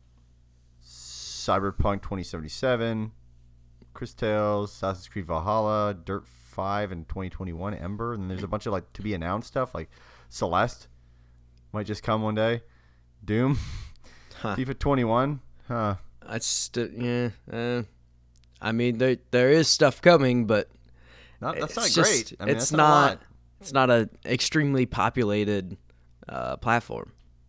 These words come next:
Speaker 2: It's just, I don't know.
Speaker 1: Yeah,
Speaker 2: Eh, we'll get
Speaker 1: so
Speaker 2: there one day, maybe.
Speaker 1: Uh, all right, uh, on to some, uh, quicker news before we get into the meat and potatoes and stuff. Halo three is coming to the, uh, M C C for P C on, uh, July fourteenth. Master Chief Collection, that is.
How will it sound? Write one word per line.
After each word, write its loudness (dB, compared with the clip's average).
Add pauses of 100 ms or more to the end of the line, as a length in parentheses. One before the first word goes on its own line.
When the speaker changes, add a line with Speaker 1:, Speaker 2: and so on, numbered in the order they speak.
(140)
Speaker 2:
It's -10
just, -6
I -8
don't -2
know. -10 (520)
Speaker 1:
Yeah, 8
Speaker 2:
Eh, 12
we'll 10
get 6
Speaker 1:
so -6
Speaker 2:
there 2
one -2
day, -4
maybe. -6 (800)
Speaker 1:
Uh, 0
all 8
right, 4
uh, 6
on 4
to -2
some, -4
uh, 0
quicker -6
news -6
before -10
we -6
get -6
into -8
the -6
meat -8
and -14
potatoes -8
and -16
stuff. -6
Halo 0
three -6 (280)
is -12
coming -8
to -14
the, -10
uh, -4
M -8
C -12
C -12
for -18
P -10
C -12 (200)
on, -8
uh, -8
July -8
fourteenth. -10 (100)
Master -8
Chief -12
Collection, -10
that -12
is. -16